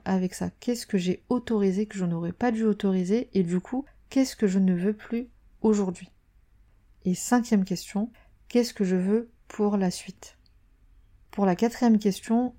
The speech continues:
être très au clair avec ça, comme je le disais, mais pour la cinquième, être encore plus au clair ici. Bien définir ce que tu ne veux plus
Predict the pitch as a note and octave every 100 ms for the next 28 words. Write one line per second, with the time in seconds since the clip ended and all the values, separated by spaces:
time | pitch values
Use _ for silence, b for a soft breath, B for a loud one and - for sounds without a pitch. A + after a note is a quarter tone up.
0 | - F#3+ - - - A3+ G#3+ G3 - G3+
1 | F#3 E3+ E3+ - A3+ C4 - - _ _
2 | A3 G3 F#3 F#3 F3+ F#3 A#3+ G#3+ F3+ F#3+
3 | F#3 - F#3+ - A#3 A3+ - F#3 - F3+
4 | - - - - C4+ A#3 G#3 A3+ G3+ F3+
5 | - - - - - - - F3 A3+ C4
6 | A3+ - A3 G#3+ - F#3+ F#3+ F3+ F3+ -
7 | B3